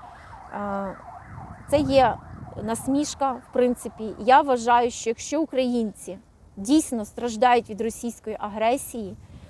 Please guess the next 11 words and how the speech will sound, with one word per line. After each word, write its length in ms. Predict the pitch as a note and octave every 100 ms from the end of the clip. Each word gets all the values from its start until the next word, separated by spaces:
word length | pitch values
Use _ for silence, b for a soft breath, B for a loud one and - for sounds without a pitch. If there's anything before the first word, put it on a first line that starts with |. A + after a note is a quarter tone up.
| B -
вони 460 | G#3 A#3 B3 C#4
повинні... 680 | - A#3 G#3+ B3+ A#3+ A#3 A3 - _ _ _ _
Вийти 520 | G3+ G3+ C#4 C4+ G#3
з 40 | G3
тих 340 | - A3 G3
груп, 260 | A3 C4+ F4 -
в 40 | A3+
яких 300 | G#3 B3 -
адмініструють 840 | G3+ A3 G#3+ - - B3+ C#4+ -
оці 340 | - - A#3 -
рашисти. 720 | G#3 G#3+ - F#3+ F3+ -